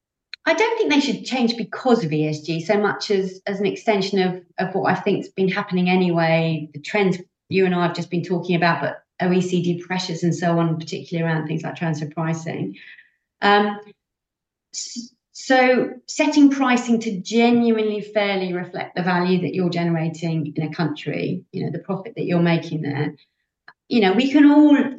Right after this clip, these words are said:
think about some, you know, tech or online extremes where you've got an entity in a, in a country, it's employing loads of people, it's got loads of customers, they're paying loads of revenues.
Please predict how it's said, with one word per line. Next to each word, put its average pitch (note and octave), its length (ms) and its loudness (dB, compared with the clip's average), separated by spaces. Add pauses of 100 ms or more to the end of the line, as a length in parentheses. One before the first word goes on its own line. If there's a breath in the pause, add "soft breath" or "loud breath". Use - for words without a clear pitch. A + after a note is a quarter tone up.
(120)
think G#3 260 2
about D#3 440 -4 (480)
some, F3 680 0
you F3+ 120 0
know, D3 320 -2 (100)
tech - 320 -4
or E3+ 140 2
online D#3+ 360 2
extremes D3+ 760 -4
where E3 360 2 (240 loud breath)
you've F#3 160 -6
got - 180 4
an G3 60 4
entity G3+ 480 2
in F3 100 2
a, E3+ 80 0 (100)
in F3+ 120 0
a D#3+ 100 -4
country, D#3 720 -2
it's D3+ 200 -6
employing F3+ 560 0
loads A3 360 6
of F#3 140 -2
people, D#3 420 -2
it's - 140 -4
got - 200 -4
loads G#3 280 6
of F#3+ 100 -4
customers, D#3 640 -2
they're E3+ 200 -2
paying F3+ 260 2
loads A3 280 4
of F3 120 -2
revenues. E3+ 720 -4